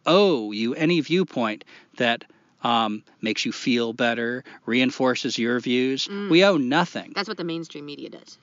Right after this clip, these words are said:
Speaker 1: Yeah. They're trying to win your votes, win your support, win your allegiance, win your pacification. We're not trying to win anything. We're just talking.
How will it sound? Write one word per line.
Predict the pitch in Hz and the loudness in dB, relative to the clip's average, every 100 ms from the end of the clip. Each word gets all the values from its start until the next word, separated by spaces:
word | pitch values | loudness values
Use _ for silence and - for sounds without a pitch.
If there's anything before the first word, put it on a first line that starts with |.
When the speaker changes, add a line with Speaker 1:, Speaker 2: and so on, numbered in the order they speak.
| _ | _
Speaker 1:
Yeah. | 156 151 - _ _ _ | 4 4 0 _ _ _
They're | 117 135 226 285 | 0 6 6 6
trying | - 151 123 117 113 | 4 4 4 0 0
to | 120 | -2
win | 107 135 165 | 4 4 6
your | 156 147 | 6 4
votes, | 127 131 139 - - | 4 2 2 -2 -6
win | 110 160 175 | 4 4 6
your | 156 | 4
support, | 143 - - 127 135 113 | 2 -2 2 2 2 2
win | 139 190 | 4 4
your | 170 143 | 4 4
allegiance, | 117 120 131 139 123 | 2 0 0 -2 -4
win | 131 170 | 0 2
your | 165 131 | 2 2
pacification. | 127 120 123 127 120 139 | 0 0 -4 -2 -2 0
We're | 196 | 0
not | 277 | 2
trying | 185 143 | 2 0
to | 117 | 2
win | 147 143 - | 2 0 0
anything. | 151 190 - 104 - - - - - - | 2 2 0 -6 -20 -20 -20 -20 -14 2
We're | 143 220 | 4 4
just | 170 - | 0 -2
talking. | - 151 170 - - | 2 2 2 -2 -16